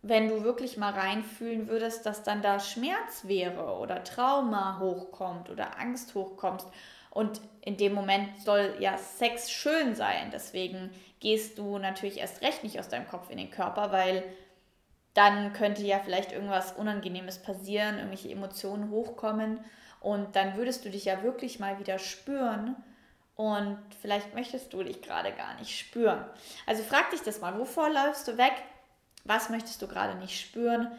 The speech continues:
Warum lenkt dein Kopf ab vor dem, was da in deinem Körper steckt? Und welche Emotionen stecken da vielleicht in deinem Körper, die du nicht rauslassen kannst? Ich habe gerade schon angesprochen, dass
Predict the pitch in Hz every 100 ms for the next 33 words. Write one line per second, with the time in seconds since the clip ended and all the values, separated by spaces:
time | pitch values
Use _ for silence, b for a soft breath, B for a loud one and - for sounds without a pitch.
0 | B B 196 196 202 190 190 196 196 175
1 | - 202 196 - - - - - - -
2 | - - 190 180 180 180 190 190 196 233
3 | - 233 214 208 202 208 - 196 196 202
4 | 202 - 208 - - B B B B _
5 | _ _ 202 196 196 196 196 196 - 202
6 | 208 - - 269 214 - - - - -
7 | 202 190 214 208 208 220 220 B B B
8 | B - 196 202 202 202 - - - 196
9 | 190 - 185 - - - - - - -
10 | _ - - - - - - _ _ B
11 | B B B 220 262 262 269 294 294 254
12 | 262 277 - 240 240 240 233 220 208 208
13 | -